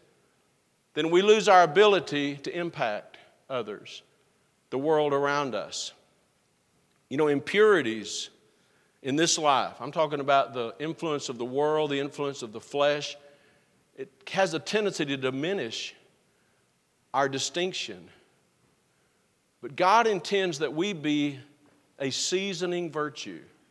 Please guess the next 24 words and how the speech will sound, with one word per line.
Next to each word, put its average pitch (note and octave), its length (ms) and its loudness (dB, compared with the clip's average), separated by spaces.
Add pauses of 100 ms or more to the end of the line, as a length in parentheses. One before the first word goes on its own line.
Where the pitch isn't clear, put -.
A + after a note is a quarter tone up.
(720)
in C3 100 -6
our B2+ 140 0
world. G2+ 540 -6 (1200)
So - 160 0
let's G#3 160 2
look C#4 100 4
at C4+ 60 0
the B3 60 4
verse A3+ 320 6
again, F#3+ 260 4
verses F3+ 360 0
forty-nine G3+ 480 4
and F3+ 80 -4
fifty. G3 560 0 (2000)
"For G3 180 6
everyone G3+ 840 8
shall F#3+ 200 4
be F3+ 120 0
salted G#3+ 580 6
with G3 200 0
fire, F3+ 600 6 (1400)
and E3+ 200 6
every A3+ 460 6
sacrifice E3+ 1300 4